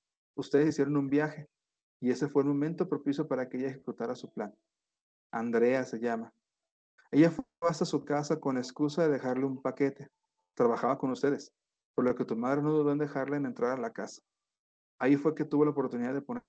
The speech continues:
este mal en tu habitación". Aquella mujer me tenía sorprendida con la información que me entregaba. Andrea era la chica que ahora era pareja de mi exmarido.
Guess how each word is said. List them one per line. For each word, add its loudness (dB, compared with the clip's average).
este -6
mal -2
en -8
tu -6
habitación". -10
Aquella -2
mujer -2
me -4
tenía -4
sorprendida -4
con -6
la -2
información -6
que -4
me 0
entregaba. -2
Andrea 2
era 2
la 0
chica -2
que -2
ahora 2
era 0
pareja -2
de 0
mi -2
exmarido. -6